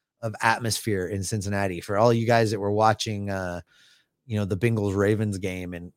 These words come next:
and what that looked like on T V, or if you happened to be there, uh, we need some of those baseball experiences. I hope that, uh, playoff baseball is coming to Cincinnati very, very soon, because, uh,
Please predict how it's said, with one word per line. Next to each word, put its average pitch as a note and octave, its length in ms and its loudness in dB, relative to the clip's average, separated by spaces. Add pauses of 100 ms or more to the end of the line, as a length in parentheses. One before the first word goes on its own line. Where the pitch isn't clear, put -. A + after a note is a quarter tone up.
and G2 400 -8
what A2 340 2
that G#2 240 -2
looked G2 220 -4
like F#2 300 -2
on F#2 160 -6
T G2 180 -8
V, G2 200 -4
or F#2 140 -2
if - 120 -6
you G#2 60 0
happened G2+ 320 -2
to F2 40 -12
be B2 180 4
there, F2 500 -2
uh, - 60 -14 (460)
we C#3 100 4
need D#3 100 6
some B2 180 0
of A2 60 0
those A2+ 160 2
baseball F#2 520 -6
experiences. F2 680 -14
I F#2 100 -8
hope A#2+ 260 0
that, G2 280 -4
uh, F2+ 120 -8
playoff A2 340 -2
baseball F2+ 380 -6
is F2+ 60 -6
coming F2+ 420 -10
to F2 340 -8 (240)
Cincinnati F#2+ 580 -2
very, F#2 240 2
very F2+ 200 -4
soon, G2+ 380 -4
because, F2 480 -6
uh, E2 200 -12